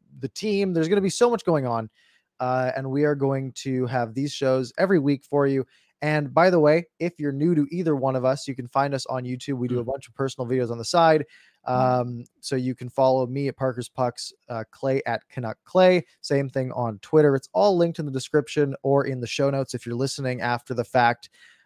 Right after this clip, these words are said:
Speaker 1: Uh, thank you guys very much for hanging out with us. Um, it's going to be a really, really fun season, and, uh, we're glad you guys are gonna spend it with us.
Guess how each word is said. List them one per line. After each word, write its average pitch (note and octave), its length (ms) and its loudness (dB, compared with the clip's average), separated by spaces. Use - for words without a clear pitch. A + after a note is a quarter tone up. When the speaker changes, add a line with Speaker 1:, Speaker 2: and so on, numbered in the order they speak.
Speaker 1:
Uh, B2 280 2
thank A3+ 180 4
you G#3+ 80 -2
guys F#3 340 6
very D3 280 2
much C#3 300 0
for C#3+ 120 0
hanging C3+ 320 -2
out B2 140 0
with B2+ 120 -6
us. D3+ 380 -4
Um, B2 420 -2
it's D#3 220 -2
going D#3 280 2
to D3+ 200 -2
be C3+ 300 2
a B2 120 0
really, C#3 560 4
really D#3 280 6
fun C3+ 340 0
season, B2 680 -4
and, A2+ 260 -8
uh, A2+ 160 -4
we're B2 120 -4
glad C3 220 0
you C#3+ 60 2
guys C#3+ 160 2
are D3 40 -2
gonna C#3+ 160 -2
spend E3+ 240 -2
it D#3+ 80 -2
with D#3+ 100 0
us. - 380 0